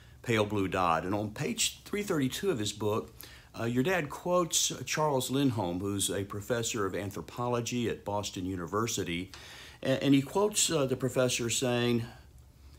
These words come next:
"In modern Western society, the erosion of tradition and the collapse of accepted religious beliefs leaves us without a telos, or an end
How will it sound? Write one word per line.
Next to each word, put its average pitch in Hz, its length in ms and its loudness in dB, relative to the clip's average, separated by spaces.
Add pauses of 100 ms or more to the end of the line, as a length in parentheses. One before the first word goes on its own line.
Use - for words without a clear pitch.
(200)
"In 117 160 6
modern 185 380 6
Western 147 400 2
society, 107 600 0
the 104 140 -2
erosion 135 600 2
of 170 100 -6
tradition 110 580 0
and 92 80 -4
the 101 80 -4
collapse 135 580 -2
of 113 240 0
accepted 135 560 -4
religious 117 460 -2
beliefs 98 560 -2
leaves 160 340 -2
us 151 220 -2
without 127 360 -2
a 113 180 0 (340)
telos, 95 800 0
or 104 320 0 (460)
an 110 140 0
end 143 480 2